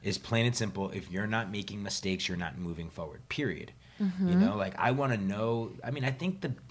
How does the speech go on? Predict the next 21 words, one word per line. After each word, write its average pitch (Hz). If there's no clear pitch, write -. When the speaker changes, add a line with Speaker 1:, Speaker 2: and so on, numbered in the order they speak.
Speaker 1:
guys, 131
the 113
number 120
one 139
thing 127
that 120
you 104
guys 110
need 104
to 98
learn 123
is, -
like, 98
initiative. 113
Like, 117
it's, 127
you 120
need 156
to 139
get 123
so 143